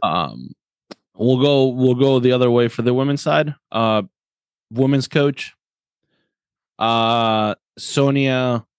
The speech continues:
Bompastor, uh, from Olympique Lyon, Emma Hayes from Chelsea, uh, Bev Priestman,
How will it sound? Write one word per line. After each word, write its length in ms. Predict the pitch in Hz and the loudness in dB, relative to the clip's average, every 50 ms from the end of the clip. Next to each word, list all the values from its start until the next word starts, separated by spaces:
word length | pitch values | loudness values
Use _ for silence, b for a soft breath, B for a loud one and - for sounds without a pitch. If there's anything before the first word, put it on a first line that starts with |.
| _ _ _ _ _ _ _ _ _ _ _ _ _ - 101 147 - _ _ - | _ _ _ _ _ _ _ _ _ _ _ _ _ -20 -20 -20 -20 _ _ -10
Bompastor, 800 | 113 107 117 117 120 - 135 127 127 - - - 135 135 135 131 - _ _ _ _ _ _ _ _ _ _ _ - | -4 -2 -2 -2 -2 -2 -2 -2 -2 -2 -4 -4 -4 -4 -4 -6 -10 _ _ _ _ _ _ _ _ _ _ _ -6
uh, 340 | 101 101 98 98 95 92 92 | -4 -2 0 2 2 0 0
from 320 | - - - 104 98 95 - | -2 -2 -2 -2 -2 -2 -2
Olympique 580 | - 104 107 107 101 - 127 123 117 - - - _ - | -2 0 0 0 -2 -2 -2 -4 -4 -4 -10 -20 _ -8
Lyon, 560 | - 101 107 110 120 139 147 156 165 175 170 _ _ _ _ _ _ _ _ _ _ _ _ _ _ _ _ _ _ _ _ | -2 0 2 2 2 2 0 -2 -4 -6 -10 _ _ _ _ _ _ _ _ _ _ _ _ _ _ _ _ _ _ _ _
Emma 220 | - 127 131 127 117 | -2 0 0 2 2
Hayes 560 | 123 123 131 143 160 180 170 - - - _ _ | 2 2 2 2 0 -2 -6 -12 -16 -20 _ _
from 160 | _ - 107 104 | _ -10 -8 -4
Chelsea, 480 | - 131 123 127 - - 160 170 - _ _ _ _ _ _ _ _ _ _ _ _ _ _ _ _ _ _ _ _ _ _ _ _ _ _ - | 0 0 0 0 2 0 0 0 -2 _ _ _ _ _ _ _ _ _ _ _ _ _ _ _ _ _ _ _ _ _ _ _ _ _ _ 0
uh, 340 | 104 107 107 104 104 104 | 0 2 2 2 2 0
Bev 360 | 101 98 117 127 127 117 - - | 0 0 0 -2 -2 -2 -4 -4
Priestman, 540 | - 143 143 139 - - 120 120 131 139 | -2 0 0 0 -2 -2 -2 -2 -2 -4